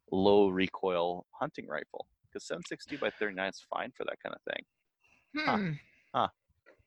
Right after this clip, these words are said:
Speaker 2: Hmm.
Speaker 1: 'Cause, like, you could get a two forty-three, but that
Speaker 2: Yeah.
Speaker 1: this would be considerably less recoil even than a two forty-three.
Speaker 2: You're
Speaker 1: You're,
Speaker 2: correct.
Speaker 1: you're range limited. You only, you'd only wanna take a shot within, like, say, like, one fifty kind of a thing.
Speaker 2: Yeah.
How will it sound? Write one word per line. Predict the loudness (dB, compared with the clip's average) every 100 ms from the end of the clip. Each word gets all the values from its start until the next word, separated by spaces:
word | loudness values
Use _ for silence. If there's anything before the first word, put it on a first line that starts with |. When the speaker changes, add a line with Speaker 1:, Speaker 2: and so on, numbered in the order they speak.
| _
Speaker 2:
Hmm. | 0 0 0 _ -20 _ _ _ _
Speaker 1:
'Cause, | 0 6
like, | 6 6 2
you | -2
could | 2
get | 4
a |
two | 2 -2
forty-three, | -2 -2 -2 -2 0 0 -6 _ _ -2
but | 2
that | 8 8 8
Speaker 2:
Yeah. | 6
Speaker 1:
this | 6 4 2
would | -2
be | -2 -2
considerably | -8 -10 -8 -4 0 0 0 -2
less | 0 0 0 -2 -6
recoil | -12 -8 -4 -4
even | -4 -8
than | -10
a | -10
two | -12 -12
forty-three. | -8 -8 -6 -4 -4 -6 _ _ _ _
Speaker 2:
You're | 2 4
Speaker 1:
You're, |
Speaker 2:
correct. | 6 6
Speaker 1:
you're | 4 6
range | 6 4 4
limited. | 4 4 4
You | 2
only, | 0 -2
you'd | -2
only | -2 0
wanna | 2 2
take | 2 -2
a |
shot | 4 4 4
within, | -2 -4
like, | 0 -2 -4 _ _ _ _ _ _ _ -20 _ -8
say, | 0 2
like, | 2 0
one | -4
fifty | -2 -4 -4
kind | -2 -2
of | -2
a |
thing. | -2 -2 -4 _ _ _ _ -4
Speaker 2:
Yeah. | -2